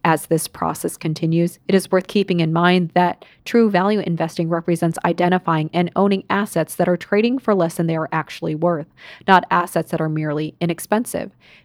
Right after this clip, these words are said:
Many superficially inexpensive assets may be inexpensive for a reason and can very well remain so or deteriorate further. Four, fixed income securities.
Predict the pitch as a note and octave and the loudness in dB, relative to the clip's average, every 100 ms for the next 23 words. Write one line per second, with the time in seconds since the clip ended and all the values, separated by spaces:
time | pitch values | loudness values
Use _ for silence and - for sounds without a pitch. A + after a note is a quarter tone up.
0 | - F3 E3 E3+ - E3 D#3+ E3+ - E3 | 0 2 2 2 0 -2 0 -2 0 -2
1 | E3 F3 D#3+ - F3+ F#3+ - E3+ E3 E3+ | -2 -4 -4 -2 -2 -2 0 -2 0 -4
2 | - F#3 F#3 G3 - G3+ G3 G#3 G3+ G3+ | 0 0 0 0 -2 -2 -2 -2 -2 -2
3 | G#3 G3 G3 G#3 A#3 B3 D#3+ D#3+ F#3+ A3 | 0 0 0 0 0 0 -2 2 2 2
4 | G3 D#3+ D#3+ E3 F#3 F3+ D#3+ D#3 E3+ F3 | 2 0 2 4 4 4 0 2 2 2
5 | G3+ - D#3 D3+ - E3 F3 F#3+ - D3+ | 0 0 -2 0 2 2 2 0 -2 -4
6 | C3+ C#3 D3 - F#3 F#3+ A3 F#3+ - G#3+ | -4 -4 -6 -2 -2 -2 -6 -16 -2 0
7 | F#3 - G#3+ - - F3 D#3 E3+ - F#3+ | 0 0 0 0 -2 -4 -2 -6 -6 -6
8 | - G3 D#3+ - - | -2 -2 -2 -6 -12